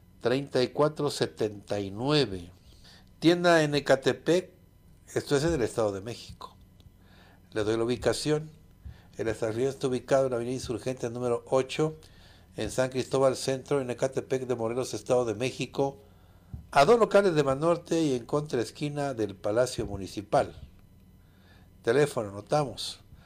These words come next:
cincuenta y cinco cincuenta y siete setenta sesenta y ocho cuarenta, cincuenta y cinco cincuenta y siete setenta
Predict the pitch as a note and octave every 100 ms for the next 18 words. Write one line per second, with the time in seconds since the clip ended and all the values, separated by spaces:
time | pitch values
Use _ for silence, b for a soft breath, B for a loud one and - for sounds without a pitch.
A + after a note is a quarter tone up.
0 | B B B - C3 A#2 D3+ D3+ C#3+ A#2+
1 | D#3 D#3 C#3 B2+ A#2 C#3+ D3+ D3+ B2+ -
2 | C#3+ C#3+ A#2+ A#2+ - D#3 D3+ A#2+ C#3 C#3
3 | b b b b b - F#2 G#2+ G2+ G#2
4 | G#2 G#2 A#2 - A#2 B2 C3 C3 G#2 -
5 | - B B B - B2 A2 C#3+ C#3 C#3
6 | B2 D3 C#3 B2+ - A2 - D3 D3 C3
7 | - C3+ C3+ B2+ C3 A#2 D3 D3 B2 C3
8 | B2+